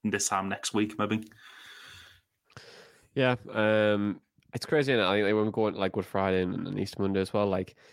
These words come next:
Speaker 2: we could be, we could be chatting about, like, automatics again. I think it's, I think it's so nuts that we'll,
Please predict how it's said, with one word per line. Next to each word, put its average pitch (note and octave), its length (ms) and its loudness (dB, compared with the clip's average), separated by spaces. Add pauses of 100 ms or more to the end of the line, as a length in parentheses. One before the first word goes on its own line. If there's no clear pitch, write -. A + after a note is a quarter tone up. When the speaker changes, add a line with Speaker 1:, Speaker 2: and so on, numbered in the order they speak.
(720)
Speaker 2:
we A#2+ 80 -2
could C3 180 -4
be, D3 140 0
we A#2+ 160 -4
could A#2 160 -4
be C3 80 -2
chatting A2+ 240 -2
about, A2+ 200 -2
like, G#2+ 220 -2
automatics G2 420 -2
again. G#2 220 0
I F#2+ 140 2
think G#2 80 0
it's, - 140 -2
I - 120 -4
think A2+ 140 -2
it's - 340 -6
so G#2+ 260 2
nuts G2+ 540 -4
that G2+ 160 -2
we'll, G2 240 0